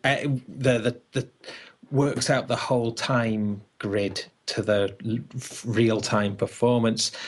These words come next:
And then I start playing with something like the machine, which inspires me no end then, because the grid is this constantly adjusting thing, rather than it being the block grid, which is like in computer time,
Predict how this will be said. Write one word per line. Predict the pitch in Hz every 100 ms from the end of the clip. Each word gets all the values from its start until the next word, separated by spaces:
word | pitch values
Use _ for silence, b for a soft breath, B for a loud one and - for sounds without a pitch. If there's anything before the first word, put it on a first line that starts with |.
| B B B _ -
And | 139 139 180
then | 233 208
I | 135
start | 131 - 139 131
playing | - 143 127
with | 120 120
something | 127 117 127
like | 120 113
the | 123
machine, | 120 - 139 110 107 B B
which | 135 147
inspires | 131 - - 165 160 147 -
me | 139 135 -
no | 139 143 160 156
end | 139 120 113
then, | 104 104
because | 98 123 151 135
the | 131
grid | 123 131 151 143
is | 120 -
this | 120
constantly | - - 160 143 - - 123 123
adjusting | 117 - 135 - 127 117
thing, | 147 120 104 B B B
rather | 131 151 131 127
than |
it | 127 123
being | 143 123
the | 120
block | - 143 160 - -
grid, | 131 131 127 123 -
which | 110 -
is | 117 127
like | 117 113
in | 110 110
computer | - 117 117 139 - 123
time, | - 107 110 113